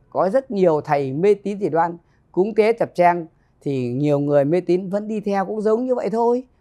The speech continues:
Cũng giống như cái người ở các đồng bào dân tộc thiểu số là người ta theo cái thầy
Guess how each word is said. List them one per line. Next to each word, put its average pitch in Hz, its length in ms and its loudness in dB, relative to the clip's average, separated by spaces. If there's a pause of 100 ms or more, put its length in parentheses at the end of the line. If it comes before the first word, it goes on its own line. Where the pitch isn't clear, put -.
Cũng 196 120 -6
giống 226 200 2
như 240 120 -4
cái 247 180 -6
người 202 320 4
ở 147 80 2
các 202 180 -8 (100)
đồng 190 260 -8
bào 185 120 4
dân 202 160 -4
tộc 190 180 -4
thiểu 160 120 -2
số 185 340 0 (260)
là 170 140 -2
người 165 160 0
ta 190 200 0 (240)
theo 208 180 -4
cái 226 160 -2
thầy 175 320 -4